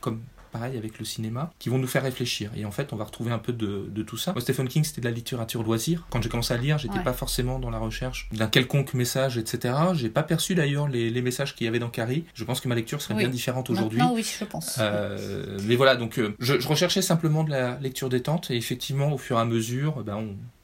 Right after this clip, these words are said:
Speaker 1: on, on voit que ces littératures-là vont quand même nous, nous proposer autre chose que
Speaker 2: Mm.
Speaker 1: simplement de,
Speaker 2: Mm.
Speaker 1: de la littérature
Speaker 2: Ouais,
Speaker 1: détente.
Speaker 2: je pense à Dead Zone, euh.
Speaker 1: Dead Zone, qui est un vrai sujet
Speaker 2: Ah oui.
Speaker 1: autour, euh, de la montée en puissance.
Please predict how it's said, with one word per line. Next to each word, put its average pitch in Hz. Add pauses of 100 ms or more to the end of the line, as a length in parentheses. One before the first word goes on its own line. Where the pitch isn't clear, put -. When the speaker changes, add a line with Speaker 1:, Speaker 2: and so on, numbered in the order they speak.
(280)
Speaker 1:
on, 107
on 113
voit 127
que 135
ces 110
littératures-là 110
vont 113
quand 110
même 117
nous, 104 (220)
nous 101
proposer 110
autre 117
chose 135
que -
Speaker 2:
Mm. 107
Speaker 1:
simplement 113
de, 113 (220)
Speaker 2:
Mm. 196
Speaker 1:
de -
la 104
littérature 101
Speaker 2:
Ouais, 98
Speaker 1:
détente. 214
Speaker 2:
je -
pense -
à 175
Dead 156
Zone, 180
euh. -
Speaker 1:
Dead 113
Zone, 117
qui 107
est 101
un 101
vrai 120
sujet 117
Speaker 2:
Ah 123
oui. 117
Speaker 1:
autour, 151
euh, 101 (500)
de 98
la 95
montée 104
en 107
puissance. 120